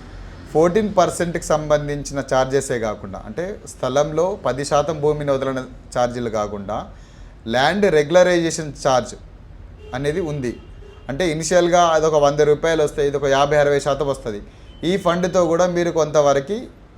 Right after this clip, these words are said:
ఆ, కట్టి లేఅవుట్ రెగ్యులరైజేషన్ స్కీమ్‌లో మీరు సర్టిఫికెట్‌ని పొందొచ్చు.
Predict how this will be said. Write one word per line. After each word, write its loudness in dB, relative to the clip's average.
ఆ, -4
కట్టి 0
లేఅవుట్ 2
రెగ్యులరైజేషన్ 2
స్కీమ్‌లో -4
మీరు 0
సర్టిఫికెట్‌ని -2
పొందొచ్చు. -8